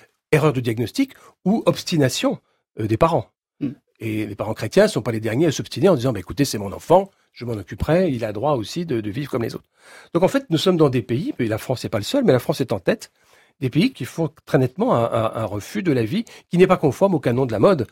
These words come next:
Speaker 1: au canon de l'époque. Donc l'eugénisme, il est là. Après ça, essayer de réparer cet organisme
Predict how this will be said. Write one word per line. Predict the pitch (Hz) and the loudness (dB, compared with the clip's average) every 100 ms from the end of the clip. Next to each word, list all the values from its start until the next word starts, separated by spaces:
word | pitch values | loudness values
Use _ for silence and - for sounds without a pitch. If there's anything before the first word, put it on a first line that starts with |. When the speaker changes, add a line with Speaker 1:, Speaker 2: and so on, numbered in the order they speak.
| _ _ - | _ _ -14
Speaker 1:
au | 127 | -6
canon | 117 127 | -4 -2
de | |
l'époque. | 120 - - - _ - - | -4 -8 -12 -14 _ -20 -6
Donc | 147 160 | -2 2
l'eugénisme, | 147 135 196 - | 4 4 0 0
il | 127 | 2
est | |
là. | 160 208 - - | 4 2 0 -2
Après | 170 | 0
ça, | 175 208 180 | 4 2 4
essayer | 160 202 | 4 4
de | 139 | 4
réparer | 156 180 175 160 | 4 6 4 2
cet | 156 131 | -2 -2
organisme | 131 127 147 147 | -2 2 0 -2